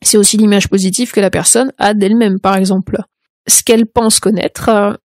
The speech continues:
ce dont elle se croit capable. Le moi est en général limité par les doutes, les interdictions ou la culpabilité,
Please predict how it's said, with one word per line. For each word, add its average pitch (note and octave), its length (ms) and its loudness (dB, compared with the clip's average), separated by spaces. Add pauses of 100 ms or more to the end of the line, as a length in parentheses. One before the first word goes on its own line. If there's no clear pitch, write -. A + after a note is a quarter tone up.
(160)
ce - 220 0
dont A#3 300 0 (120)
elle G#3+ 160 2
se - 200 0
croit C4 400 -2
capable. G3+ 520 -2 (280)
Le G#3+ 280 2
moi B3 360 2 (340)
est G#3 200 0
en G3+ 100 2
général G3 400 0
limité G#3+ 640 0 (300)
par F3+ 180 -2
les F3 160 -4
doutes, A#3+ 380 -2
les F#3+ 200 2
interdictions F3 580 -4
ou C#4 60 0
la G3+ 120 0
culpabilité, F#3+ 720 -2